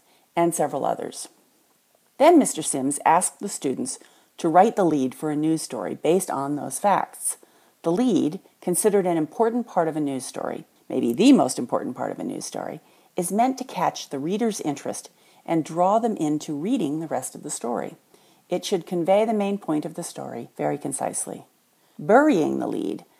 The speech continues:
means to begin a story with the secondary details and postpone the important points for later in the story.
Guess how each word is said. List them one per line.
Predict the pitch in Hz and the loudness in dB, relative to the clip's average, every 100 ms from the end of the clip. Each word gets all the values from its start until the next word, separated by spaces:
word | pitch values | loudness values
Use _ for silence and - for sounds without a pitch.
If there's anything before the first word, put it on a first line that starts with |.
| _ _ | _ _
means | - 185 180 170 - | -2 2 2 0 -4
to | - | -6
begin | 180 147 175 208 240 | -6 -2 -4 -2 -2
a | 254 | -2
story | - 190 180 160 | -2 0 2 0
with | 160 | -2
the | - | -4
secondary | - - 302 247 147 113 - | -2 0 2 2 2 0 -2
details | 113 - 143 76 - - _ _ | -4 -6 -2 -2 -2 -8 _ _
and | - 165 | -8 2
postpone | 180 165 - 208 | 2 4 4 4
the | 190 | 4
important | 165 147 233 185 160 | -2 0 0 0 -4
points | 143 - - | -6 -8 -8
for | 143 | -8
later | 135 127 113 | -6 -8 -8
in | |
the | 117 | -10
story. | - 160 131 - | -6 -4 -4 -6